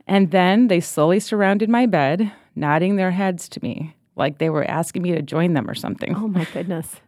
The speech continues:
Speaker 1: <laughs> I still remember that nightmare so clearly, like it happened yesterday. It was super creepy and made such an impression that it gave me a fear of them.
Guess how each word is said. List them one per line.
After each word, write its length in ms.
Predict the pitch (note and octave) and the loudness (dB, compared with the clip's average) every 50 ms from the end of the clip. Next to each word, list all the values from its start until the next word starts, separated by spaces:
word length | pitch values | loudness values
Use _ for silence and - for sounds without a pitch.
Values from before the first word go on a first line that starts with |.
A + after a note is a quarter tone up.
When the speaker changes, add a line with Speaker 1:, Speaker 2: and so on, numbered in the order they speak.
| _ _ _ - - - - | _ _ _ -20 -20 -20 -20
Speaker 1:
<laughs> 440 | - - - - _ _ _ _ - | -20 -20 -20 -20 _ _ _ _ 2
I 140 | G3+ G#3 | 2 2
still 300 | G#3 - - - A3+ A3+ | 2 0 2 4 6 6
remember 400 | A#3+ B3 A#3+ A3+ G#3+ A3 G#3+ G#3+ | 8 6 6 6 4 4 2 2
that 200 | F#3 F#3+ F3 - | 4 4 2 4
nightmare 420 | D#3 E3+ E3+ - - D#3 D3+ D3+ D3 | 4 2 2 2 2 0 0 0 0
so 300 | - - - F3 F3 E3+ | -2 -2 0 0 0 0
clearly, 520 | - - - G#3+ G#3 F#3 D3+ C3+ C#3+ D#3+ | -2 -4 -2 0 2 2 2 2 2 0
like 220 | E3+ D#3+ E3 - F3+ | 0 0 -2 -2 -4
it 60 | - | -4
happened 380 | D3+ D#3 D3 D3 B2+ C#3 C#3 | -4 -6 -6 -4 -4 -4 -2
yesterday. 500 | D3 D#3 D#3 - - - - - - - - | 0 -2 -2 -4 -6 -10 -8 -8 -6 -6 -6
It 1000 | F#3+ E3 C#3+ _ _ _ _ _ _ _ _ _ _ _ _ _ _ _ _ _ | -8 -10 -12 _ _ _ _ _ _ _ _ _ _ _ _ _ _ _ _ _
was 100 | E3 D3+ | -10 -10
super 280 | - - A3 G#3+ - A3 | -2 -2 -2 0 0 -2
creepy 540 | G#3+ - G#3 F#3+ F#3 - F#3+ F#3 F#3 F#3 - | -2 0 -2 -2 0 2 0 2 2 0 -2
and 120 | - E3+ D#3+ | -2 0 0
made 180 | D#3 D#3 D3+ | 0 0 0
such 280 | D3 - F3 E3 D#3+ - | 0 0 0 0 0 0
an 60 | F#3+ | -2
impression 440 | E3+ E3 - F3 D#3 D3+ - E3 D3+ | -2 -2 -2 -2 -2 -2 -2 -2 -2
that 120 | C#3+ C3+ | 0 -2
it 80 | - - | -2 -2
gave 220 | - D#3 D#3+ D#3 | -4 -4 -4 -2
me 120 | D#3+ D#3 D3 | -4 -4 -4
a 100 | - - | -4 -6
fear 260 | - - - E3+ E3 | -8 -6 -4 -2 -2
of 120 | D#3 C3+ C3 | -2 -4 -4
them. 380 | D3 C3+ C3 D3 F#3 G3+ F#3+ | -6 -6 -4 -4 -4 -6 -8